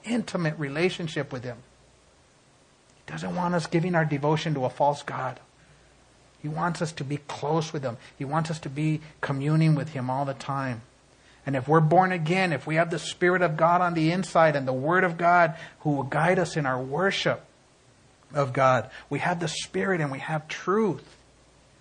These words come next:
Jesus said in John fourteen, sixteen to seventeen, "And I will pray the Father, and he will give you another helper that he may abide with you forever. The Spirit of truth, whom the world cannot receive,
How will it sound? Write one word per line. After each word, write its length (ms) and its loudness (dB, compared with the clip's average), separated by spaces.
Jesus 300 2
said 200 4
in 160 2
John 280 4
fourteen, 640 2
sixteen 440 -4
to 80 0
seventeen, 580 -2
"And 140 2
I 120 10
will 160 6
pray 320 4
the 140 4
Father, 500 6
and 140 -2
he 100 0
will 160 4
give 260 4
you 200 2
another 400 2
helper 480 0
that 160 -4
he 160 0
may 140 0
abide 440 2
with 320 4
you 80 -2
forever. 760 0
The 100 -4
Spirit 500 6
of 140 4
truth, 400 2
whom 180 0
the 80 -2
world 320 2
cannot 340 2
receive, 680 0